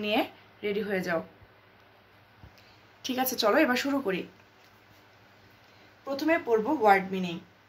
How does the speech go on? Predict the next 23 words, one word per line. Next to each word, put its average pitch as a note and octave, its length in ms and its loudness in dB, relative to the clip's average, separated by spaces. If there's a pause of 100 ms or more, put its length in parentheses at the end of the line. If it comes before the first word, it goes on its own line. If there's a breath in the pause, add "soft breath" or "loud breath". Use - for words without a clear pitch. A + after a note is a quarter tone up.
(220)
এখানে D4+ 240 -6 (100)
দেখো G#3+ 260 -2 (760)
কত A#3+ 220 -2
কয়েকটা B3 360 2
ওয়ার্ড G#3+ 260 2
মিনিং B3 160 -10 (100)
দেওয়া G3+ 240 4
আছে, C4 180 -4 (220)
এগুলোর A3 260 2
অর্থ A3 140 -2 (120)
এখন A#3+ 200 -10
আমরা - 120 0 (100)
পড়ব। F#3 200 -6 (880)
অ্যান্ট, G3 280 0 (300)
অ্যান্ট A#3+ 220 0 (100)
অর্থ C4+ 160 -10 (540)
পিঁপড়া, C#4+ 380 -2 (480)
স্কয়ার A3 560 2 (480)
বর্গ, A#3 260 2 (800)
ট্রায়াঙ্গেল A3 600 2 (540)
ত্রিভুজ, G#3 460 -6 (540)
সামথিং A3+ 680 -2 (560)
কিছু, D4 340 -4